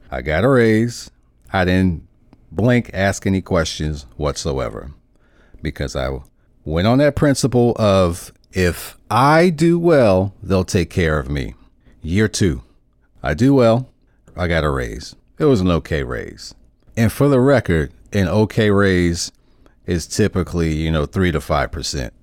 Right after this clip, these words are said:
a year. And I was, you know, within that range. Once again, didn't question anything. Went on the premise of, if I do well,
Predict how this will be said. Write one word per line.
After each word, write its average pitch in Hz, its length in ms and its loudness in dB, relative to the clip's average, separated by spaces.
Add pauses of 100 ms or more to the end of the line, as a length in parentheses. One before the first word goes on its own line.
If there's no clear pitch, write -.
(140)
a 80 80 -6
year. 64 440 -8
And 92 120 -2
I 92 80 2
was, 78 380 -2
you 82 100 -6
know, 73 160 -2
within 69 340 -6
that 65 180 -6
range. - 500 -14 (540)
Once - 240 -8
again, 143 360 2 (480)
didn't 92 340 -2
question 127 360 2
anything. 101 600 2 (300)
Went 82 220 -2
on 117 80 2
the 143 100 0
premise 120 380 2
of, 104 400 2 (380)
if 82 280 -4
I 175 320 2
do 196 260 0
well, 156 480 2